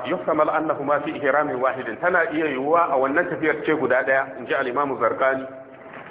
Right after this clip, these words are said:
Tana yiwuwa a tafiyar nan ce dai guda. Annabi sallallahu alaihi wasallam ya yi kaho a saman kansa, aka samu kuma ya yi kaho a saman sawunsa.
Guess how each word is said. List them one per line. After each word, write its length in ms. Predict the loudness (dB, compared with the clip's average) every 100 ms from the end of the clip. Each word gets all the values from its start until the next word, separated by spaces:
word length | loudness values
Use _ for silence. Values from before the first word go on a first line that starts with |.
| -16 -18 -18 -18 -10 0
Tana 260 | 4 4
yiwuwa 380 | 4 2 2 2 -2 -10 -8
a 80 | -6
tafiyar 400 | -2 -2 4 4
nan 320 | 4 2 0 -2
ce 140 | -4 0
dai 140 | 0 2
guda. 320 | 2 2 0 -8 -14 -18 -20 -16 -6
Annabi 220 | -2 -2 0
sallallahu 480 | 2 2 4 4 4
alaihi 200 | 2 2
wasallam 340 | 0 2 2
ya 80 | 2
yi 80 | 2
kaho 220 | 4 4
a 80 | 4 2
saman 240 | 0 2
kansa, 540 | 2 2 4 2 2 -2 -8 -12 -14 -16 -14 -14 -16 -16 -16 -4
aka 180 | -2 0 2
samu 260 | 2 2
kuma 240 | -2 0 2
ya 120 | 4
yi 80 | 2
kaho 400 | 0 2 2 2 0
a 80 | 0
saman 240 | 2 2 2
sawunsa. 440 | 2 2 -2 -4